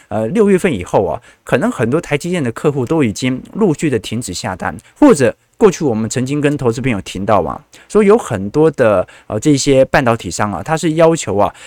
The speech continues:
呃，台积电把制造到一半的成品转为存货，等待到时候景气复苏的时候啊，再把它加工成晶片啊。那条件就是让付款的天数减少嘛。啊，如果是真的的话，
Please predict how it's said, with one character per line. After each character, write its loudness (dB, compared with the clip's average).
呃， 0
台 0
积 0
电 0
把 -4
制 0
造 0
到 0
一 -4
半 -2
的 -2
成 -2
品 -8
转 -2
为 0
存 -10
货， -4
等 -2
待 2
到 0
时 -6
候 0
景 -8
气 0
复 0
苏 -6
的 -4
时 -10
候 -4
啊， -2
再 0
把 -4
它 -4
加 -2
工 -4
成 -6
晶 -4
片 -6
啊。 -8
那 -2
条 2
件 0
就 0
是 -2
让 0
付 -4
款 -8
的 -8
天 -6
数 -4
减 -6
少 -4
嘛。 -8
啊， 2
如 6
果 6
是 0
真 0
的 2
的 0
话， 0